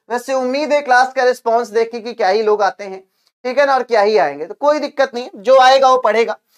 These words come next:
तो देख रहे हैं आप, यूपी पुलिस कांस्टेबल की आप तैयारी कर रहे हो,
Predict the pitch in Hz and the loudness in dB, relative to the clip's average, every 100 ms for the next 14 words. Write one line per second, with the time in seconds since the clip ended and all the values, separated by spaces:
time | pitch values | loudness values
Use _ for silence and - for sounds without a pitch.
0 | _ _ _ 262 254 277 285 277 269 262 | _ _ _ 0 2 2 0 0 0 -2
1 | 269 233 262 294 285 277 285 - 254 247 | -4 -8 -6 -4 0 0 0 0 2 2
2 | 247 262 254 262 277 262 262 262 247 233 | 0 0 0 0 0 2 2 0 0 0
3 | 262 247 233 254 254 208 | 0 -2 0 -2 -4 -10